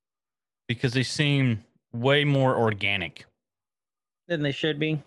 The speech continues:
Speaker 1: than they should be.
Speaker 2: I
Speaker 1: They're,
Speaker 2: wanna
Speaker 1: they're
Speaker 2: say
Speaker 1: less droidy.
Speaker 2: this model of droid was in Clone Wars and Rebels, I wanna say.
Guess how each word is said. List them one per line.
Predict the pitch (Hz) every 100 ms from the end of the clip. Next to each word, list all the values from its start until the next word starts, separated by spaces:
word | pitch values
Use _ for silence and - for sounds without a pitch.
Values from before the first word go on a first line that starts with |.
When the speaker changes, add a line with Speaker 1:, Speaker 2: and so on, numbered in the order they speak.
| _ -
Speaker 1:
than | 117 110
they | 101
should | - 101
be. | 85 80 78 _ _ _ -
Speaker 2:
I | 285
Speaker 1:
They're, | 392
Speaker 2:
wanna | 440 381
Speaker 1:
they're | - 139
Speaker 2:
say | 175
Speaker 1:
less | 151 156 160
droidy. | - 123 135 127 104 92 85 _ _ _ _ _ _ _ -
Speaker 2:
this | 175 180 233 - - _ _ -
model | 170 165 185 190 196
of | 160 139
droid | - 151 156 175 160
was | 151 147 139
in | 165 151 147 143 143
Clone | - - 160 170 170
Wars | 165 170 165 156 -
and | 151 143 151 147 131 _
Rebels, | 120 127 135 127 104 101 -
I | 127
wanna | 117 113 117
say. | - 104 101